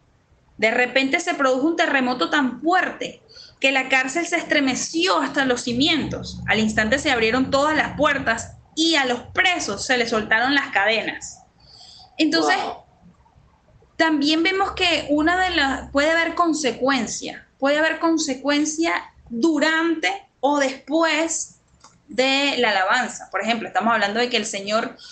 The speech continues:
Speaker 1: se mueve, se mueve en medio de la
Speaker 2: En medio,
Speaker 1: alabanza de su
Speaker 2: en medio,
Speaker 1: pueblo.
Speaker 2: exacto.
Speaker 1: Esa es una consecuencia de la adoración. En este caso,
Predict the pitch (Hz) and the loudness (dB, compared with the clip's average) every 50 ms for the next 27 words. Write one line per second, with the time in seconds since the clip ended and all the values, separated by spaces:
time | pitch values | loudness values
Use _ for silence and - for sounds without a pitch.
0 | - - - - - - 294 254 247 240 240 262 277 294 285 247 220 185 156 147 | -20 -20 -16 -14 -8 -4 -2 0 0 2 2 2 2 2 2 0 0 -2 -4 -4
1 | - - _ _ - - - 240 226 233 254 294 294 277 247 233 226 226 233 247 | -6 -10 _ _ -14 -10 -6 -4 -2 0 0 2 2 2 2 0 0 0 2 2
2 | 262 269 269 269 262 247 233 220 220 214 220 226 226 - 294 269 269 262 - 220 | 2 2 2 2 2 2 2 2 2 2 0 0 0 0 0 0 2 0 0 -2
3 | - - - 233 233 208 359 - - - 240 277 311 392 381 330 311 320 320 311 | -2 0 2 2 2 2 0 -4 -2 0 0 2 2 2 2 2 2 2 2 2
4 | 277 254 233 214 214 247 277 339 - 466 415 247 208 196 190 190 185 180 180 180 | 0 0 0 -2 0 0 0 0 0 0 0 2 2 2 2 2 2 0 -2 -2
5 | - 202 196 - - - - _ _ _ - - - - - - _ - 226 233 | -2 -4 -6 -6 -8 -10 -16 _ _ _ -20 -20 -20 -20 -20 -12 _ -2 0 0
6 | 233 - - - 294 294 302 294 302 311 302 302 339 359 370 | 0 0 0 -2 0 2 2 2 2 0 0 -2 -2 -2 -2